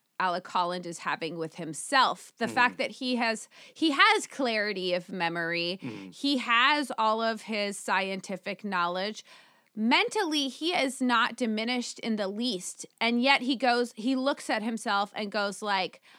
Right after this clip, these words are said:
Speaker 1: "I'm ugly. I'm covered in roots. I'm not a human anymore." Where I feel like when you describe someone's humanity,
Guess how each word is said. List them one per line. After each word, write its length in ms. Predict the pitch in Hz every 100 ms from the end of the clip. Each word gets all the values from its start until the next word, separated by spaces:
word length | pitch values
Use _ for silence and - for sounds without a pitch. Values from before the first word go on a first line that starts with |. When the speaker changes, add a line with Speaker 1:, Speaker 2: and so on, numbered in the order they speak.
| - _ _
Speaker 1:
"I'm 320 | 233 247 269 262 -
ugly. 720 | 233 220 226 226 226 226 220 -
I'm 200 | 202 220
covered 480 | - 233 240 247 262
in 180 | 240 233
roots. 580 | 190 220 262 214 - - - -
I'm 160 | 254 285
not 200 | 330 359
a 80 | 262
human 680 | 214 - 302 359 302 214 190
anymore." 600 | 135 135 156 113 117 - - -
Where 160 | 277 269
I 160 | 320
feel 220 | - 381
like 160 | 320 285
when 160 | 339 349
you 240 | 381 381
describe 720 | 285 330 - 320 262 339 403
someone's 580 | 330 370 320 302 277 262
humanity, 840 | - 254 226 190 214 269 330 370